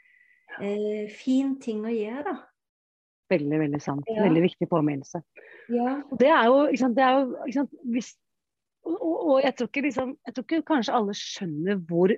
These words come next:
Speaker 2: smalt et nettkurs kan være, hvis du på en måte kan brodere eller hekle attenhundretalls, eh, kostyme. Jeg har en god venninne, eh, hun lager altså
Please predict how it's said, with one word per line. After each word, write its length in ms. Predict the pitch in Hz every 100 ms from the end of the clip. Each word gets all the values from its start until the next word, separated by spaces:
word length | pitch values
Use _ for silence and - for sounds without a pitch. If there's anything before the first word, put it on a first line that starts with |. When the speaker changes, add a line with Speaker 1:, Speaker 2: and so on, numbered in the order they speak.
| -
Speaker 2:
smalt 640 | - - 202 160 156 214 -
et 80 | 233 226
nettkurs 480 | 226 - - 160 -
kan 140 | 208
være, 320 | 208 160 214 240
hvis 160 | 226
du 120 | - 196
på 80 |
en 60 | 240
måte 380 | 208 - 202 190 - _ _ _ _ _ _ -
kan 400 | 226 220 240 202
brodere 720 | 240 208 180 175 156 151 170
eller 240 | 214 233 214 - _
hekle 640 | 294 - _ _ 165 190 214 _ - - _ _
attenhundretalls, 1400 | - - _ _ 175 165 165 156 165 175 170 165 - - 196
eh, 520 | 180 175 175 175 175
kostyme. 300 | - 185 233
Jeg 80 | 269
har 60 |
en 120 | 311 302
god 100 | 285
venninne, 500 | 302 247 302 269 247
eh, 440 | 269 269 262 262 214 _ _ _ _ _
hun 120 | 294
lager 320 | 311 247 190 233
altså 420 | - 254 254